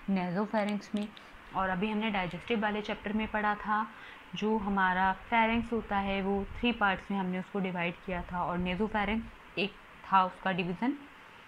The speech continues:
ठीक है, सब division था pharynx का, और उसको हमने क्या बोला था, nasopharynx। यहाँ आगे भी दिया है देखो, which is a portion of pharynx, pharynx का ही एक portion है।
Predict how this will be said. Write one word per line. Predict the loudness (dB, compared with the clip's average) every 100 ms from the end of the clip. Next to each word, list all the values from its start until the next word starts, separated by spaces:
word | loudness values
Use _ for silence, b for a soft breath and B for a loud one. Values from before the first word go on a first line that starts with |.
| -20 -16 -6
ठीक | -2 -2
है, | 2
सब | 2 4
division | 2 2 0 0
था | -2
pharynx | 0 0 0 0
का, | 4 4 2 B B B B -12 -4
और | -4
उसको | -2 0
हमने | 2 2
क्या | 4 4
बोला | 4 2
था, | 4 4 6
nasopharynx। | 4 2 0 2 2 0 -2 0 0 -2 -4 -10 -20 -20 -20 -20 -20 -20 -20 -20 -20 -6
यहाँ | 2 4 6
आगे | 6 4
भी | 4
दिया | 2 0
है | -2
देखो, | -2 0
which | 0 0 0
is | -2 -6 -16 -2 2
a | 2
portion | 0 -2 -2 0 0
of | 2 0 0 -2
pharynx, | -2 0 -4 -6 -4 -4 -4 -4 0
pharynx | 2 0 -2
का | 0
ही | 0 0
एक | -2
portion | -6 -8 -8 -8 -8
है। | -8